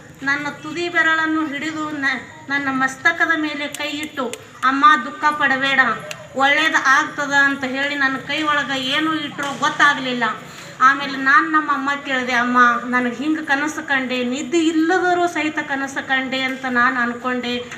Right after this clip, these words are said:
ನನಗೂ ಗೊತ್ತಾಗಂಗಿಲ್ಲಮ್ಮ" ಅಂತಂದ್ರು. ಮುಂದೆ ಒಂದು ದಿವಸ ನಮ್ಮ ಮಗಳು ಸುಟ್ಟಿಗೆ ಬಂದಾಗ ಪ್ರವಚನದ ಸುದ್ದಿ ಹೇಳಿದ ತಕ್ಷಣ,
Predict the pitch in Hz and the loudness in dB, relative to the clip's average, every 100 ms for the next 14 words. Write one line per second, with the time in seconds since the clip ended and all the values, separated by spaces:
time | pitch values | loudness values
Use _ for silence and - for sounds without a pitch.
0 | - - 254 247 247 311 294 294 277 254 | -16 -8 0 2 2 0 0 4 2 2
1 | 277 277 262 247 247 240 240 247 240 240 | -2 -2 0 2 4 2 2 -2 0 -2
2 | 240 233 - - - 320 330 330 311 311 | -2 -4 -10 -14 -4 0 2 4 2 2
3 | 302 302 302 285 285 269 269 262 254 277 | -4 -6 -6 -4 -2 -2 -4 -6 -6 -8
4 | 277 240 269 269 262 254 254 247 247 240 | -8 -10 -10 -6 -4 -2 -2 -2 -2 -2
5 | - - - - 247 262 277 285 294 285 | -6 -18 -20 -10 -4 0 0 0 0 0
6 | 285 277 269 269 220 311 294 277 285 277 | 0 0 0 -6 -2 -2 0 0 0 0
7 | 269 269 269 | -2 -2 0